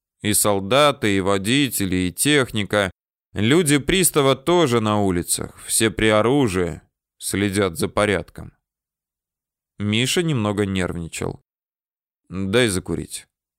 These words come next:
А вот Горохов абсолютно спокоен. Тянется за сигаретами.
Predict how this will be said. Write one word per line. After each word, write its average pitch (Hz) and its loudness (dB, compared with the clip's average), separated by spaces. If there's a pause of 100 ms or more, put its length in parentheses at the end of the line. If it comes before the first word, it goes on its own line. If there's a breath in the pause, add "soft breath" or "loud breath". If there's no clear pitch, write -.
(600)
А 110 0
вот 110 2
Горохов 120 2
абсолютно 117 2
спокоен. 80 -6 (640)
Тянется 107 0
за 98 0
сигаретами. 87 -4